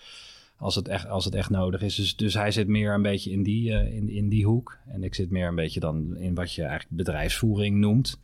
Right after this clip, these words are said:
Eh, maar we hebben daar niet een, echt een afspraak over. En, en wat ik heel fijn vind is dat je eigenlijk, ehm,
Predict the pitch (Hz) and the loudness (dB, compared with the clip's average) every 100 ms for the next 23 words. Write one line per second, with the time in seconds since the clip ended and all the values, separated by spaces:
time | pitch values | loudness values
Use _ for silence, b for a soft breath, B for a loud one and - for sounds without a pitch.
0 | b b b b b b b b - 107 | b b b b b b b b -6 -2
1 | 107 107 110 117 120 120 113 117 117 123 | 2 4 6 6 6 6 6 6 4 2
2 | 123 117 - 117 - 110 104 104 - 98 | -2 -6 -4 -2 0 0 0 -2 0 0
3 | 90 82 87 85 87 85 92 90 95 110 | 2 0 0 -2 -2 -2 -2 -2 0 0
4 | 113 120 107 - 113 120 120 120 110 110 | 2 2 2 0 0 0 2 0 0 0
5 | 107 - - _ _ _ _ _ _ _ | -2 -6 -18 _ _ _ _ _ _ _
6 | _ - 101 107 117 110 107 101 - _ | _ -8 -4 0 0 2 0 0 -6 _
7 | _ _ _ _ _ - 107 107 107 107 | _ _ _ _ _ -8 -4 0 2 2
8 | 107 | 4